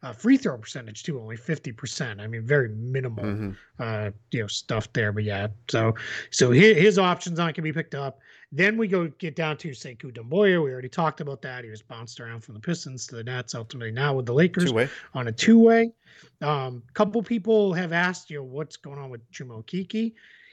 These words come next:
Speaker 1: He was not signed, uh, to his rookie scale deal till last year. So he's,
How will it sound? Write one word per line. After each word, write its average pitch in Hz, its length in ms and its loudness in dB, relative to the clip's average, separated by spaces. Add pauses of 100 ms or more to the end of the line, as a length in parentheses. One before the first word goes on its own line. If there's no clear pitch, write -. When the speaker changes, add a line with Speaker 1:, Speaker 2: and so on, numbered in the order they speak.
Speaker 1:
He 175 140 4
was 202 140 8
not 196 200 2
signed, 135 520 -6 (180)
uh, 120 320 -10 (140)
to 139 160 -10
his 123 180 -6
rookie 151 240 -2
scale 127 300 -6
deal 120 200 -4
till 113 180 -6
last 127 440 0
year. 95 180 -12
So 113 240 -10
he's, 113 360 -10